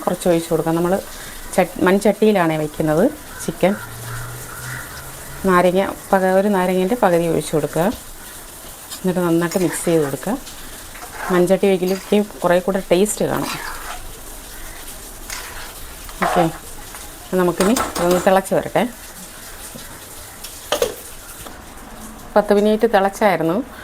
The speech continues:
അപ്പം നമുക്കിനി നോക്കാം, ഇത് നോക്കിയിട്ട് വെള്ളം വറ്റി നോക്കാം. ആ, കുറച്ച് വറ്റിയിട്ടുണ്ട്. ചിക്കനൊക്കെ ഏകദേശം വെന്ത്, നമുക്ക് കുറച്ചുകൂടെ വറ്റാനുണ്ട്.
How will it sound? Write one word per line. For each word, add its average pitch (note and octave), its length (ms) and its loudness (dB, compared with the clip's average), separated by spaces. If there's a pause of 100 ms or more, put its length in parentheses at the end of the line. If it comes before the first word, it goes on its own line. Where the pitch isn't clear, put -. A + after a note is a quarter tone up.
(140)
അപ്പം F#3+ 180 0
നമുക്കിനി F#3+ 400 4
നോക്കാം, F#3 320 4 (220)
ഇത് G3 140 8 (960)
നോക്കിയിട്ട് F#3+ 360 6 (160)
വെള്ളം F3 240 4
വറ്റി E3 240 0
നോക്കാം. C#3 240 -2 (220)
ആ, - 20 6 (340)
കുറച്ച് F3 280 0
വറ്റിയിട്ടുണ്ട്. E3+ 500 4 (1160)
ചിക്കനൊക്കെ F3+ 380 2
ഏകദേശം F#3+ 480 2
വെന്ത്, E3 240 4 (760)
നമുക്ക് F3+ 300 0 (360)
കുറച്ചുകൂടെ G#3 360 4
വറ്റാനുണ്ട്. F3 540 2